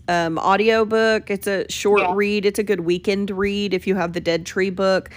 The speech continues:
Speaker 1: It's such a great read. Um, and then last night, oh, my soul, I started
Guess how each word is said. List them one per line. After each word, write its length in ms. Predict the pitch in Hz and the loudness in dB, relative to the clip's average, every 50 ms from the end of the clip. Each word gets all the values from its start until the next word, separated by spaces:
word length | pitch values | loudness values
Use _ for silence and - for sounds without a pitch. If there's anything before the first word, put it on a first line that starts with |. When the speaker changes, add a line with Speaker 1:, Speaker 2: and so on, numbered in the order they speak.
| - - - - - - - - | -20 -20 -18 -18 -18 -20 -10 -6
Speaker 1:
It's 140 | 240 - - - | -4 -4 0 0
such 160 | 254 - - | 0 2 0
a 60 | 202 | 0
great 280 | - 165 170 160 139 87 | 2 2 0 0 0 0
read. 300 | 160 170 156 156 - - - - - - - - - - - - - - - - | -2 0 0 -2 -4 -6 -12 -20 -20 -20 -20 -20 -20 -20 -20 -20 -20 -20 -8 0
Um, 440 | - 214 226 226 226 226 226 220 220 - | 4 4 6 6 6 6 4 2 2 2
and 200 | - 247 226 202 | 0 0 2 4
then 180 | 202 240 247 262 262 | 4 4 4 4 2
last 300 | 254 247 233 220 - - | 2 2 0 0 -2 -2
night, 380 | 202 190 196 208 220 220 - - - | -2 0 2 2 0 0 -4 -4 0
oh, 1000 | 196 202 208 214 214 214 208 208 202 196 190 190 180 180 170 165 160 156 151 151 | 2 4 6 6 6 4 4 2 2 2 0 0 0 0 -2 -2 -2 -4 -4 -4
my 340 | 143 151 160 165 175 180 185 180 | -4 -4 -4 -2 -2 -2 -2 -2
soul, 840 | - - - - 151 147 147 151 151 143 143 139 143 143 143 160 - | -2 -4 -4 -4 -2 -2 -2 -2 -2 -2 -2 -2 -4 -4 -6 -6 -2
I 360 | - 160 175 175 185 190 196 | 0 2 2 4 2 2 0
started 1080 | 185 - - - - - - - - 185 175 175 185 196 202 208 202 202 202 202 190 | -2 -4 -6 -6 -4 -4 -6 -2 0 0 2 2 2 2 2 4 4 4 2 2 0